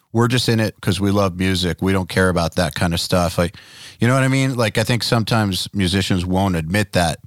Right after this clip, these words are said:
But anytime I talk to people <laughs> who have made it happen, it's pretty clear that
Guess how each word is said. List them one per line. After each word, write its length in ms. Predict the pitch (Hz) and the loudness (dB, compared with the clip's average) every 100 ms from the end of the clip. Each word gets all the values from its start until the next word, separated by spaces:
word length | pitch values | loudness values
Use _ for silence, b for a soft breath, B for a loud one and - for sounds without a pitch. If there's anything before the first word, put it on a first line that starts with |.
| - | -2
But 320 | 95 90 - - - | 0 0 -4 -10 0
anytime 380 | 135 156 151 | 2 2 2
I 80 | 123 | 0
talk 180 | 117 120 | 0 -2
to 120 | - | -2
people 420 | - 113 - - 104 | -2 0 0 0 0
<laughs> 60 | |
who 160 | 117 104 | 2 2
have 280 | 101 87 98 | 0 -2 0
made 220 | 107 101 | 0 0
it 140 | 80 | 0
happen, 640 | 95 107 - 101 92 87 82 | 0 0 0 0 0 -2 -4
it's 260 | 101 87 - | -4 -2 -4
pretty 320 | - 120 107 | -4 0 0
clear 320 | 95 107 104 | 0 0 2
that 300 | 98 85 - | 2 -2 -4